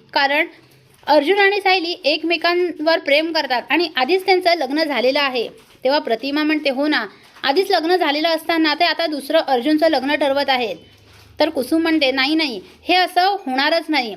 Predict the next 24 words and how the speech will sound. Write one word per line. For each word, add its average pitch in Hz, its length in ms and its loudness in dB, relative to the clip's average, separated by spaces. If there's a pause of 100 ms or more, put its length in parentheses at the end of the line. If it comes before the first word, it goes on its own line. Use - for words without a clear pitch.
(180)
सायली 269 340 0
आणि 320 280 0
अर्जुन 302 380 0 (340)
या 339 120 2
लग्नाला 302 520 -2
तयार 285 220 2
होणारच 285 460 -2
नाही." 233 240 -4 (480)
तेव्हा 285 180 0
प्रतिमा 269 420 -2
म्हणते, 294 340 0 (160)
"मला 311 240 2
पण 427 160 0
वाटतंय 403 360 0
की 359 140 -4
हे 359 200 0
लग्न 311 220 -2
होऊ 311 320 -2
नये 330 200 0
म्हणून. 247 380 -2 (640)
मला 311 300 2
सायली 311 360 -2
आणि 392 220 0
अर्जुनचंच 359 800 0